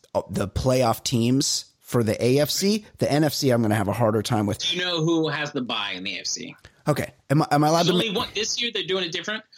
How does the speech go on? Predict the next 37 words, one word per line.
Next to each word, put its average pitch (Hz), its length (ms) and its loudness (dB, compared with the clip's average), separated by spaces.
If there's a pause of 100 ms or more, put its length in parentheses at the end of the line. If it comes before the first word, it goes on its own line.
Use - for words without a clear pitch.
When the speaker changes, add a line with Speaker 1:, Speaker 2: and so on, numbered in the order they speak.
(120)
Speaker 1:
Only 120 160 2
one 113 200 4
Speaker 2:
One 98 100 0
Speaker 1:
bye. 160 40 -2
Speaker 2:
team 170 280 -4
gets 143 180 -6
the 123 120 -6
bye. 98 100 -10 (320)
Speaker 1:
So - 240 0
am 151 100 4
I 156 60 4
allowed 170 240 2
to 147 100 4
make 139 380 4
notes 123 600 2
or, 120 300 0 (100)
or 107 100 2
write 120 240 2
'em 120 100 2
down 117 240 4
Speaker 2:
Yeah. 131 40 4
Speaker 1:
as 123 100 -2
I 117 60 0
go? 117 140 4 (160)
Okay. - 220 -2 (520)
So - 180 0
the 113 120 2 (100)
A 165 160 6
F 170 120 0
C, 123 480 0
the 104 100 -2
number 143 380 2
one 139 260 4
team 117 420 4
in 85 120 0
the 50 260 -10
A-, 147 380 2